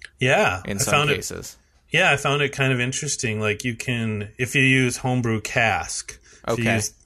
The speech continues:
Speaker 1: if you use the Cask in the tap room,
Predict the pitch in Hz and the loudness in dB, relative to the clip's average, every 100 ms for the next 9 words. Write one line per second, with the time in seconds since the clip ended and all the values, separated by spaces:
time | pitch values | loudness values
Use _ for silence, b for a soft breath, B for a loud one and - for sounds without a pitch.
0 | _ - 123 - 123 120 107 107 107 117 | _ -14 -10 -2 0 0 0 -2 0 2
1 | 110 120 - 117 107 101 117 107 110 104 | 2 2 -2 -4 -4 -4 0 2 0 -4
2 | 95 92 | -6 -6